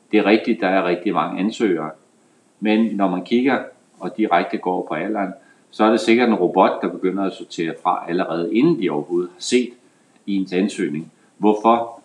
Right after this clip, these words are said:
At, øh, at det svar, man får, meget ofte også er et standardsvar,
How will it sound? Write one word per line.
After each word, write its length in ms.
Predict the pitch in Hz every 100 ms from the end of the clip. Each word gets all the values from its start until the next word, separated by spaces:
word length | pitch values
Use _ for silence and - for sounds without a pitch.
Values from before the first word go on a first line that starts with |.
| -
At, 180 | 87 - 95
øh, 300 | 85 80 78 - _ _ _ _ _ _ -
at 200 | - 101
det 100 | 92
svar, 360 | - 98 98
man 140 | 92 78
får, 340 | 104 98 - - _ _ _ _
meget 300 | - 85 101
ofte 400 | 90 90 - 95
også 280 | 87 87 - -
er 60 |
et 100 | 87
standardsvar, 840 | - 90 87 90 - - 85 -